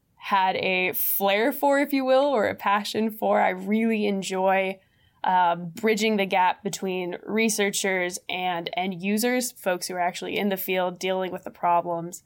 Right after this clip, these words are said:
Um, that's why I love diagnostics, 'cause I felt like I was solving problems in a real tactile, immediate way. Um, and so through doing that, I've given a lot of presentations,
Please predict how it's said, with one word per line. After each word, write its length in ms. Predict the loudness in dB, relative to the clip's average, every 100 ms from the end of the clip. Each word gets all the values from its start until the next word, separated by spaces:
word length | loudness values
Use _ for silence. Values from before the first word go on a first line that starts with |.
| _ _ _ _ -2
Um, 460 | 2 2 0 -4 0
that's 180 | 0 4
why 180 | 4
I 40 | 4
love 340 | 4 2 2
diagnostics, 800 | 2 2 0 -2 -2 -2 -4 -2
'cause 60 | -2
I 100 | 0
felt 220 | 0 -2
like 160 | -2
I 140 | -4 -4
was 180 | -4 -2
solving 680 | 0 0 0 -2 -2 -4 -6 _ _ _ -4
problems 540 | 2 2 4 2 2
in 100 | 0
a 80 | -2
real 480 | -2 0 2 0 -2
tactile, 920 | -4 -4 -2 2 4 4 2 0 -4 _ _ _
immediate 680 | 4 6 6 4 2 0 0
way. 420 | 2 4 2 -2 _ -20 -20 _ _
Um, 580 | 0 2 4 2 0 -8 -12 -10
and 100 | -4
so 240 | 0 0
through 300 | 0 2 2
doing 360 | 4 4 4 4
that, 180 | 4
I've 240 | 2 -2 -2
given 260 | 0 2
a 60 | 2
lot 180 | 2 2
of 80 | 0
presentations, 920 | -4 -4 -6 -4 -4 -2 -4 -6 -10